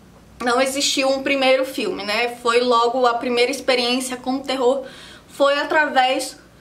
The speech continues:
do curta-metragem. E ele tem cento e vinte e seis anos. Se você parar pra pensar que a primeira vez que alguma coisa grande aconteceu foi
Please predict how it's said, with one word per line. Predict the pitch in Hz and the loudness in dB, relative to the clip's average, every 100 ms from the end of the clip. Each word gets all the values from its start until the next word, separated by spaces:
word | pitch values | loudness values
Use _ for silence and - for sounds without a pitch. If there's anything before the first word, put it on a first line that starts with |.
| - - | -20 -2
do | 262 370 | 2 4
curta-metragem. | 359 370 349 349 370 254 190 214 233 - | 4 2 2 2 2 0 0 -2 -6 2
E | 349 359 | 4 4
ele | 330 415 480 339 202 - - - - | 4 2 4 2 0 -8 -18 -10 -2
tem | 320 349 349 349 - | 2 2 2 -2 -10
cento | - - 415 508 571 - | -8 -2 0 0 0 2
e | 440 | 4
vinte | 349 427 466 | 4 2 2
e | |
seis | - - 359 494 285 | -2 0 0 0 0
anos. | 262 330 349 - - - - - - - - - - | 0 2 0 -2 -6 -10 -12 -20 -20 -20 -20 -20 -16
Se | - - 370 | -4 2 2
você | 359 370 381 | 2 0 0
parar | 392 381 - 381 | 2 2 0 0
pra | 392 | -2
pensar | 381 392 403 - - 247 208 - | -2 -6 -8 -10 -4 -2 -4 -6
que | - 294 | -6 0
a | 254 262 | 0 0
primeira | 285 262 269 339 440 440 381 | -2 0 0 2 2 0 0
vez | 294 277 269 | 2 0 0
que | 269 | -2
alguma | 240 247 370 403 | -2 0 0 0
coisa | 311 311 302 302 | 0 0 2 0
grande | 254 269 294 440 494 370 | 0 2 2 2 0 0
aconteceu | 349 311 294 254 247 - 240 233 - - - - - | 0 -4 0 0 0 2 2 2 -2 -8 -20 -20 -6
foi | - 294 | 0 2